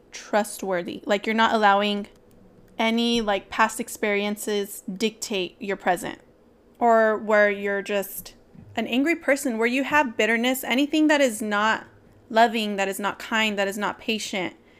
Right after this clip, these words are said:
it, it gets exposed to you during a s-,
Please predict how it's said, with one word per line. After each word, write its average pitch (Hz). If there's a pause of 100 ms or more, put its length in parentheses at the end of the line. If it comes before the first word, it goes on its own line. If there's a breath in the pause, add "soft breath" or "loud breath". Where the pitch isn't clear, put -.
(300 soft breath)
it, 233
it 220
gets 247
exposed 233
to 226
you 196
during 202 (260)
a -
s-, -